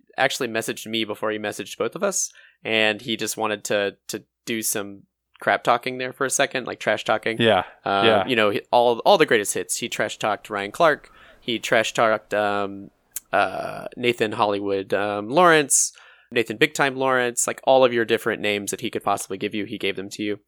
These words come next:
Speaker 1: And then he, I think he may have felt bad because then he brought the trash talk to a group chat for all three of us. So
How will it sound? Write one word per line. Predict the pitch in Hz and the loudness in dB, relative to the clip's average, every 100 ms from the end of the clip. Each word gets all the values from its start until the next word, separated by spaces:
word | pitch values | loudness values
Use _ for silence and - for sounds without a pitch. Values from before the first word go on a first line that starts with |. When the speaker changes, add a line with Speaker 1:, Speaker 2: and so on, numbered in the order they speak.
| - - - - | -20 -20 -10 -4
Speaker 1:
And | 110 | 4
then | 117 110 | 4 4
he, | 120 113 | -2 -2
I | 113 | 0
think | 151 139 | 0 -2
he | 120 | -2
may | 113 | -2
have | 101 | 0
felt | 98 - | -2 -2
bad | 95 101 | -4 -4
because | - 104 | -6 -4
then | 104 98 | -4 -6
he | 110 104 101 - | -6 -6 -6 0
brought | 117 101 | 2 2
the | |
trash | - 104 95 | 0 0 0
talk | - 92 - | -4 -6 -6
to | 101 95 | -6 -6
a | - | -6
group | - - | -8 -4
chat | - 101 | -2 -2
for | - 101 | 0 -2
all | |
three | 98 95 | -2 -4
of | 90 | -4
us. | 92 | -2
So | - 95 | -2 -2